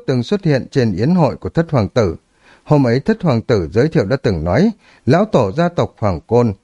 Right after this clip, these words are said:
là đại chấp sự của Chấp Kiếm Cung. Mà Hoàng Khôn giờ khắc này trong lòng giống như có sóng lớn,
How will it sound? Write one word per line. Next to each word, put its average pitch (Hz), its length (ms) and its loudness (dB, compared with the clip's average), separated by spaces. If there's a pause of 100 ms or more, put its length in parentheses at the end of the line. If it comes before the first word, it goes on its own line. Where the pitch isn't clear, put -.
(140)
là 120 440 2
đại 127 220 -2
chấp 226 180 -4
sự 120 200 -2
của 87 100 -8
Chấp 175 280 0
Kiếm 123 180 0
Cung. 135 300 0 (600)
Mà 156 120 4
Hoàng 151 240 0
Khôn 202 300 -2
giờ 135 120 0
khắc 214 260 -6
này 131 200 0
trong 147 260 -2
lòng 98 220 -2
giống 107 220 0
như 131 120 2
có 123 140 -4
sóng 117 260 0
lớn, 139 300 2